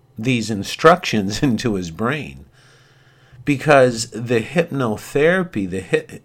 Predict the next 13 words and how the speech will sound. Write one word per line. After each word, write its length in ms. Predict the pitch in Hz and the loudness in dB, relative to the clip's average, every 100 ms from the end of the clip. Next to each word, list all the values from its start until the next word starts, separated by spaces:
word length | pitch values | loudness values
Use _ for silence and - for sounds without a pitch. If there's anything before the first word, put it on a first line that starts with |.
| - | -4
hypnotism 1080 | 165 165 117 95 - - 208 190 127 92 95 - - - - | -2 -2 -4 -8 -10 -2 0 0 -2 -4 -6 -12 -20 -20 -8
is 180 | 131 120 | -6 -6
proven 800 | - - - 214 190 131 110 110 - - _ | -8 -6 0 0 2 0 -2 -4 -10 -20 _
to 140 | - | -2
bring 400 | 117 110 131 143 | -2 0 -2 0
that 200 | 131 107 | -2 -2
seven 520 | - - 131 123 127 104 | -4 2 4 4 2 -2
or 100 | 85 | -6
four 340 | - 127 127 | -4 4 4
percent 500 | 123 110 127 117 87 | 4 -2 -4 -4 -6
down 420 | - 104 120 120 | -8 -8 -6 -6
to 180 | 113 117 | -4 -4
zero. 720 | 104 85 98 123 98 - - | -4 -6 -2 -2 -2 -6 -12